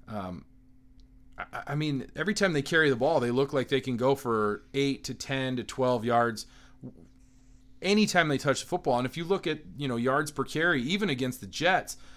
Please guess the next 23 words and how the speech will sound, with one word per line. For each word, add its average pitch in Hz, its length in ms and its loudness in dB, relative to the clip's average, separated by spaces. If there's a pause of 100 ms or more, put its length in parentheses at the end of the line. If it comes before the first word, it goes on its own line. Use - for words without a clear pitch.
(140)
Royce 180 220 0
Freeman, 180 400 0 (440)
uh, 120 200 2
five 147 340 2
rushes 147 420 -2
for, 107 540 -4 (140)
for 107 400 -6 (100)
thir-, 139 180 2
I 120 60 -8
think 151 140 -4
it 131 40 -2
was 107 140 -6
six 196 240 2
rushes 139 300 2
for 131 100 -2
thirty-one 135 460 0
yards. 147 240 0
That's 175 160 0
over 170 160 0
five 156 260 0
yards 147 180 0
a 135 60 -8
carry. 175 400 -6